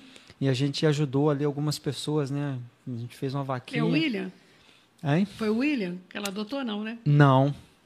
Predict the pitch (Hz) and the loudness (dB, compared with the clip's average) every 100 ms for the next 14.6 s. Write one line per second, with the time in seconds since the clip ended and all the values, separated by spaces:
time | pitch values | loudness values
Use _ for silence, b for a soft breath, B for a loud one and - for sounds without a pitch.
0 | _ 165 120 117 160 139 190 147 127 156 | _ -10 -8 -6 -4 -4 -2 -2 -2 -2
1 | 151 180 175 151 123 117 b b b b | -2 2 4 4 0 -6 b b b b
2 | - 127 - 143 143 160 175 165 170 190 | -2 -2 2 4 4 4 4 4 2 2
3 | 151 160 - 165 165 143 160 143 147 160 | 2 0 0 -2 0 4 4 4 2 0
4 | 143 147 139 143 - 151 156 185 175 165 | 0 2 4 2 0 0 2 0 -2 -2
5 | 151 147 147 143 143 160 151 147 147 151 | -2 -2 0 0 0 0 0 0 0 0
6 | 160 165 165 165 170 165 - B B B | 2 -2 -2 0 0 -2 -10 B B B
7 | - 156 151 156 147 156 156 165 - 135 | -2 0 0 -2 -2 -2 0 -2 -2 -4
8 | 120 - 220 247 240 247 269 247 185 196 | -4 -6 -4 -2 -2 -4 -6 -6 -8 -6
9 | 151 131 135 143 170 139 117 127 143 156 | -2 0 2 2 2 0 0 2 4 6
10 | 165 160 170 180 185 180 175 160 180 180 | 6 6 4 2 2 4 2 2 0 0
11 | 208 180 170 185 - 135 123 131 147 147 | 0 2 2 0 -2 -2 -2 -4 -4 -2
12 | 131 143 160 160 151 151 156 165 147 - | 0 2 2 2 2 0 0 0 -2 -2
13 | 151 170 170 143 135 151 - 139 - 180 | 0 2 2 0 0 0 -2 -6 -2 0
14 | 180 - - 123 143 | 0 -2 -2 0 0